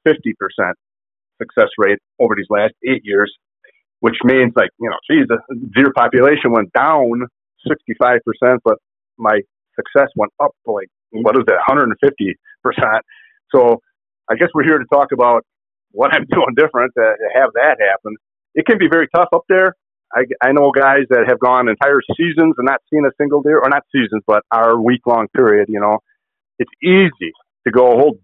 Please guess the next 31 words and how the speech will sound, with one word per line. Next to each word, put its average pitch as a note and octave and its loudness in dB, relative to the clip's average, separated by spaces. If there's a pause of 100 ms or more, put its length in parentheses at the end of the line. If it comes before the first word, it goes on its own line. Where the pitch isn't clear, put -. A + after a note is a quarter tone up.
decade A2+ -2
and A2 -2
not A#2+ -2 (100)
shoot B2+ -6
a B2 -8
deer. A#2+ 2
We've A2 -6
had C3 2
guys A#2 0
in B2 -4
our B2 0
group C3 -2 (140)
fall C3 2
into B2 0
that B2+ 0
category, B2 2
and A2+ -4
that's, A#2 -4 (960)
it's E3+ 0
a - 2
little E3+ 2
disheartening. D3 -2
We A#2+ -2
have C3 0
guys B2+ 0 (120)
leave. D3 -2
They B2 2
don't D3 0
even A#2+ -6
hunt F#3 -2
up - -6